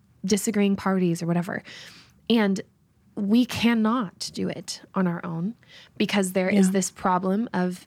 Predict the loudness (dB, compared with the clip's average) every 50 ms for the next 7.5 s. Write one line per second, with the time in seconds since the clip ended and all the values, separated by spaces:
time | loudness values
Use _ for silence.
0 | _ _ -14 -12 -8 -6 -4 -2 -2 -2 -2 0 0 0 0 0 -2 -2 -4 -6
1 | -6 -4 -4 -4 -2 0 0 0 0 -2 -2 -4 -4 -4 -4 -8 -12 _ -20 -20
2 | -20 -20 _ _ -2 0 2 2 0 -2 -4 -10 _ _ _ _ _ _ -20 -20
3 | -18 -14 -10 -2 0 0 2 2 0 0 -2 -2 -2 -2 -2 -2 -2 -4 -4 -6
4 | -8 -6 -4 -4 -2 0 0 2 2 0 0 -2 -2 -2 0 0 -2 -4 -4 -6
5 | -6 -8 -6 -4 -4 -4 -2 -2 -2 -4 -4 -4 -8 -16 -20 -20 _ _ _ _
6 | _ -18 -10 0 4 4 4 4 2 0 0 0 0 0 0 -2 -6 _ -20 -20
7 | -20 -20 -20 _ -2 0 0 0 0